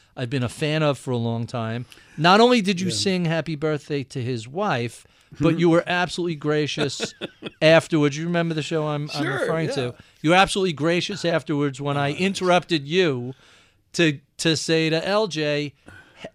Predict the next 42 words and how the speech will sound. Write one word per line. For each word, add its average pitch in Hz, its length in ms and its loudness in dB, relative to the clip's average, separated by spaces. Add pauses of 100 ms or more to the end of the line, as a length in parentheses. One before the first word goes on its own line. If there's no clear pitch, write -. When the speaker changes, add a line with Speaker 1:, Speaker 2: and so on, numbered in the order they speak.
(200)
Speaker 1:
who 226 100 -2
was 214 200 6
actually 214 400 0
pretty 156 220 -4
hilarious, 143 640 -4 (380)
Speaker 2:
<laughs> - 400 -16
Speaker 1:
"L - 160 10
J, 131 280 4 (380)
uh, - 100 -12 (280)
come 254 240 -4
talk 208 220 -2
to 190 80 -10
me 202 80 -6
on 196 100 -6
the 151 80 -4
radio 135 440 -6
about 110 320 -8 (340)
being 120 200 -4
a - 40 -2
music-, 120 600 -6
about, 127 360 -4
what's 160 160 0
the 190 60 -8
name 208 140 0
of 196 60 0
the 190 60 0
show? 151 320 0 (400)
Masters 143 500 -4
in 143 100 -6
Business." 117 380 -4
He 170 60 -18
goes, 151 220 -12
"What, 220 100 -10
am 175 60 -8
I 98 60 -10
gonna 98 120 -12
tell 135 160 -8
you 123 120 -8
what 101 140 -10
stocks - 440 -12
to 160 80 -12
pick?" 196 320 -12